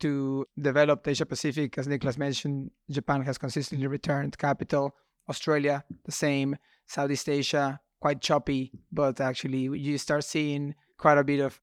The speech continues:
different options for exits. And on the trade sale aspect, uh, few of our managers in the buyout mid-market space have only exited through corporates, um, and strategic sales, and consistently over the past year. So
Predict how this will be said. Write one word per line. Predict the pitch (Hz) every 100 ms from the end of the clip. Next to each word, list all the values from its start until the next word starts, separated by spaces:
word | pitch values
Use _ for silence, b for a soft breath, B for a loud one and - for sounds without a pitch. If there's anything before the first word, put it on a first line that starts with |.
| -
different | 165 170
options | 151 - 156 139
for | - 143
exits. | 143 - 139 -
And | 143 135
on | 156
the | 139
trade | - 147 143
sale | - 143 139
aspect, | 139 - 143 131
uh, | 151 147 - b b -
few | 156
of | 147
our | 139
managers | 139 143 143 139 139 - -
in | - 143
the | 135
buyout | 160 196 165 120
mid-market | 143 147 156 170
space | - 151 139 131 - -
have | 156
only | 151 185 180 143
exited | 127 143 143 131
through | - 135 131 131 - -
corporates, | 139 - 135 127 - - -
um, | 135 131
and | 143
strategic | 139 151 - 139 127
sales, | - 139 139 - - -
and | 147
consistently | 165 151 220 196 139
over | 143 147
the | 147
past | 139 127 - -
year. | 135 127 135 _ -
So | - 180 180 170